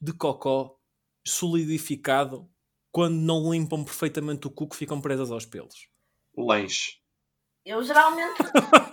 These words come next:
Speaker 1: <laughs>
Speaker 3: eu geralmente não falo com elas, mas se falasse,
Speaker 1: Não, como é que
Speaker 3: eu
Speaker 1: lhe
Speaker 3: chamava-lhe
Speaker 1: chamas?
Speaker 3: tipo... Eu chamava-as tipo de Albertina.
Speaker 2: Não, eu continuo
Speaker 1: Pá,
Speaker 2: a chamar
Speaker 1: eu,
Speaker 2: lanche.
Speaker 1: eu,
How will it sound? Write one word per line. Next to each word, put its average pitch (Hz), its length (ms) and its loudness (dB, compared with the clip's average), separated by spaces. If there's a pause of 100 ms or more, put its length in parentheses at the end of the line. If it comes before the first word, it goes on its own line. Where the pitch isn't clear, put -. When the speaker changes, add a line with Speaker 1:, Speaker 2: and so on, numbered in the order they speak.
(120)
Speaker 1:
<laughs> - 580 0
Speaker 3:
eu 294 140 2
geralmente 320 540 4
não 349 160 0
falo 339 280 6
com 381 220 -2
elas, 311 540 4
mas 202 320 -6
se - 420 -16
falasse, 240 320 4
Speaker 1:
Não, 247 60 8
como 139 140 2
é - 20 2
que - 80 -2
Speaker 3:
eu 147 40 -2
Speaker 1:
lhe 160 60 0
Speaker 3:
chamava-lhe 175 400 2
Speaker 1:
chamas? - 160 -10
Speaker 3:
tipo... - 180 -16 (440)
Eu 247 160 6
chamava-as 262 640 4
tipo 240 240 -10 (100)
de 254 360 -2 (760)
Albertina. 247 880 0 (1300)
Speaker 2:
Não, 101 320 -14
eu 107 60 -6
continuo 110 200 -10
Speaker 1:
Pá, 214 120 8
Speaker 2:
a 156 100 0
chamar 202 80 -2
Speaker 1:
eu, 202 140 12 (160)
Speaker 2:
lanche. 190 160 2
Speaker 1:
eu, 214 340 6